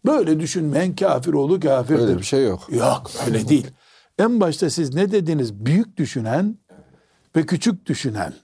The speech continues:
Speaker 1: sırf kendisi için yaşayan ve insanlığı düşünen, insanlık için yaşayan dedik ya,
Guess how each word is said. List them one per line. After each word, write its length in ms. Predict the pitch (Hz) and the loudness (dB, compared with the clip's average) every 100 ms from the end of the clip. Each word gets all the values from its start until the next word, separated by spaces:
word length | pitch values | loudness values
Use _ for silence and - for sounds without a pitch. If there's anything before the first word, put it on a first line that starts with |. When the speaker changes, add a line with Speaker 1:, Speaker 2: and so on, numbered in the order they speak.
| _ _ _ - | _ _ _ -6
Speaker 1:
sırf 360 | - 247 - | 0 0 0
kendisi 480 | 147 156 170 147 202 | 0 0 0 0 0
için 280 | 180 185 165 | 0 0 2
yaşayan 580 | 147 131 127 147 202 202 _ _ - _ | 2 2 2 2 0 -4 _ _ -20 _
ve 80 | - - | -4 2
insanlığı 880 | 170 151 160 170 156 185 208 180 123 _ _ 151 | 2 2 2 2 2 4 4 2 -2 _ _ -4
düşünen, 640 | 131 - 123 113 95 - - | -4 -2 0 0 -2 -8 -4
insanlık 580 | 139 131 151 156 190 | -4 0 0 0 0
için 180 | 151 156 139 | -2 -4 0
yaşayan 580 | 131 123 147 123 117 110 | 0 0 0 -2 0 0
dedik 380 | 156 294 - | 0 0 0
ya, 180 | 151 110 | 0 0